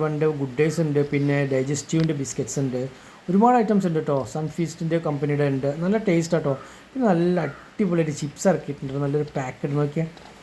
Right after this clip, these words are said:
കായ് വറുത്തത് നമുക്ക് ഈ ഓണത്തിനൊക്കെ വിളമ്പാൻ വേണ്ടിയിട്ട് നല്ല രസമുണ്ട് കേട്ടോ, കാണാൻ വേണ്ടിയിട്ട്. ഫിഫ്റ്റി പെർസെൻറ്റേജ് ഓഫാണ്, ഫിഫ്റ്റി പെർസെൻറ്റ് ഓഫുണ്ട്, buy one get one ഉണ്ട്. ചിപ്സിൻ്റെ പാക്കറ്റ് കണ്ടാൽ തന്നെ നമുക്ക് എടുക്കാൻ തോന്നും, അത്ര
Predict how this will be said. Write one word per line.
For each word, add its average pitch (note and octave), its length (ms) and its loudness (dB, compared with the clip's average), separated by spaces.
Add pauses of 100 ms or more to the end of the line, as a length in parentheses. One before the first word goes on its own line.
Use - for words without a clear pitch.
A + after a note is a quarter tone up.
(380)
കായ് D3+ 240 6
വറുത്തത് E3 320 2 (100)
നമുക്ക് D3 280 -2
ഈ - 20 0 (140)
ഓണത്തിനൊക്കെ D3 520 0 (160)
വിളമ്പാൻ C#3 400 0
വേണ്ടിയിട്ട് B2+ 320 -2 (480)
നല്ല G#3 260 4
രസമുണ്ട് C#3+ 320 0
കേട്ടോ, C#3 240 -2
കാണാൻ C#3+ 240 0
വേണ്ടിയിട്ട്. C#3 340 -4
ഫിഫ്റ്റി C#3+ 320 -8
പെർസെൻറ്റേജ് F3+ 380 2 (100)
ഓഫാണ്, C#3 420 0 (1300)
ഫിഫ്റ്റി - 340 -8
പെർസെൻറ്റ് D3 320 2 (140)
ഓഫുണ്ട്, D3+ 320 0 (240)
buy C#3 100 0 (120)
one D#3+ 180 0
get B2+ 100 -4 (120)
one D3 180 0
ഉണ്ട്. C3 180 -2 (460)
ചിപ്സിൻ്റെ F3 400 -2
പാക്കറ്റ് D#3+ 360 0
കണ്ടാൽ D#3 220 0
തന്നെ D#3+ 140 0
നമുക്ക് D3 200 -2
എടുക്കാൻ C3 260 -4
തോന്നും, C3+ 180 -4
അത്ര E3+ 140 -4